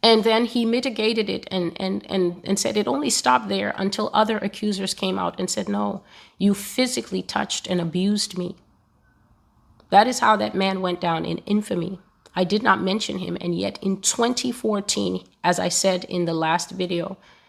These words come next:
um, No More False Prophecy, he was one of the names that the Lord gave me and said that I'm observing these people over a period of ten years, and Bishop Eddie did not last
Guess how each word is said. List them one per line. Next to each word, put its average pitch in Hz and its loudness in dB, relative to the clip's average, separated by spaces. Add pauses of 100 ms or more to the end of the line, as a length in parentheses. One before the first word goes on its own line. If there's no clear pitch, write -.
(500)
um, 170 4
No 196 6
More 190 4
False 95 -4
Prophecy, - -2
he 202 0
was 175 0
one 208 0
of 208 -4
the 185 0
names 180 0
that 185 -6
the 175 -2
Lord 175 -4
gave 185 2
me 165 -2
and 160 -4
said 165 0
that 165 -2
I'm 175 0
observing 180 0
these 170 -4
people 165 -6
over 165 -2
a 165 -6
period 170 -2
of 165 -6
ten 185 0
years, 180 -2
and 175 -2
Bishop - -4
Eddie 185 0
did 170 -2
not 175 2
last - -2